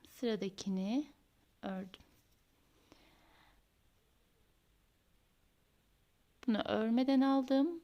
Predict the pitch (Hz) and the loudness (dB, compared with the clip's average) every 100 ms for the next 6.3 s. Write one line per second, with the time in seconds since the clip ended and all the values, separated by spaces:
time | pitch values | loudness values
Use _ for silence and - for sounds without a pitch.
0 | - 254 254 - 202 196 185 - 196 190 | -2 0 -2 -2 -2 -2 -4 -6 -6 -2
1 | 226 285 - _ _ _ _ _ 104 101 | -2 -4 -8 _ _ _ _ _ -6 -4
2 | 92 - _ _ _ - _ _ _ _ | -6 -12 _ _ _ -20 _ _ _ _
3 | _ - 233 190 - 220 240 254 254 247 | _ -4 -2 -2 -2 0 4 4 4 2
4 | 277 - - 349 262 202 196 202 208 - | -2 -2 -2 2 2 2 0 -2 -4 -2
5 | 240 220 202 - - - 202 262 339 254 | 0 0 -2 -4 -6 -4 0 0 -2 -2
6 | 190 208 | -2 0